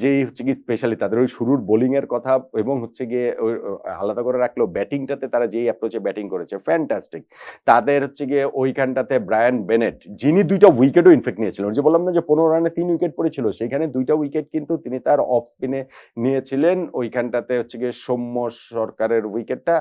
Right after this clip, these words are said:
আর হচ্ছে গিয়ে তাহিদ হৃদয়ের উইকেটটা। So শুরুতে দুইটা উইকেট তিনি যেমন নিয়েছেন,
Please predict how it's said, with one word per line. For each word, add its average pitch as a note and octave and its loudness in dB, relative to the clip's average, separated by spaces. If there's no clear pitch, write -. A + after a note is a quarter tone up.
আর G2 -2
হচ্ছে F#2+ -12
গিয়ে D3+ -2
তাহিদ B2+ 8
হৃদয়ের G#2 0
উইকেটটা। D2+ -10
So C3+ -6
শুরুতে E3 0
দুইটা F3+ -2
উইকেট F3 -2
তিনি F3+ -6
যেমন E3+ -2
নিয়েছেন, D#3+ -6